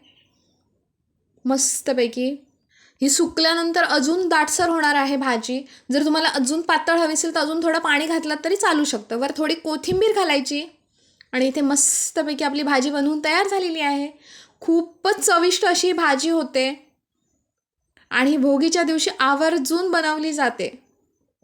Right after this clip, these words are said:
आता मी इथे बाजरीची भाकरी बनवणार आहे, तीळ लावलेली. त्याच्यासाठी बाजरीचं इथे पीठ घेतलेलं आहे मी आणि इथे दोन वाट्या पीठ परातीमध्ये काढून घेतेय.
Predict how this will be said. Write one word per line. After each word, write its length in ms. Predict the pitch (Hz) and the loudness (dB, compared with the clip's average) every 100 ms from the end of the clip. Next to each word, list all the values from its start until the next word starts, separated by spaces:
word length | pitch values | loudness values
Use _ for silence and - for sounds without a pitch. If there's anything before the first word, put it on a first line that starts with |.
| _ _ _ _ _ _ _ _ _ _ _ _ _ _ _ _ _ - | _ _ _ _ _ _ _ _ _ _ _ _ _ _ _ _ _ -8
आता 220 | - 247 | -4 0
मी 120 | 302 320 | 0 0
इथे 140 | 320 | 0
बाजरीची 640 | 277 269 254 277 339 349 | 2 2 2 0 0 0
भाकरी 360 | 359 302 359 370 | -2 -2 0 0
बनवणार 400 | 403 339 311 302 | 0 0 0 2
आहे, 220 | 269 262 269 | 2 -2 -2
तीळ 220 | 294 294 302 | 0 2 2
लावलेली. 500 | 285 254 247 247 269 - _ - - _ | 2 2 0 -2 -6 -12 _ -20 -20 _
त्याच्यासाठी 340 | 269 294 311 | -2 0 0
बाजरीचं 460 | 311 285 285 311 339 | 2 2 2 0 -2
इथे 160 | 330 349 | -2 -4
पीठ 280 | - 359 392 | 0 2 2
घेतलेलं 460 | 359 349 320 330 | 0 -2 -2 0
आहे 260 | 320 269 269 | 2 2 0
मी 240 | 240 240 285 - _ _ _ _ _ _ _ _ _ _ _ _ _ _ | 0 -2 -4 -10 _ _ _ _ _ _ _ _ _ _ _ _ _ _
आणि 120 | 247 | -2
इथे 140 | 262 302 | 0 0
दोन 360 | 240 302 370 | 0 2 2
वाट्या 280 | 392 339 339 | 0 0 0
पीठ 200 | 330 330 | -2 -2
परातीमध्ये 500 | 311 302 294 320 320 | 0 0 -2 -2 -4
काढून 380 | 330 285 311 359 | 0 0 2 0
घेतेय. 400 | 302 - 214 208 | -2 -2 -6 -8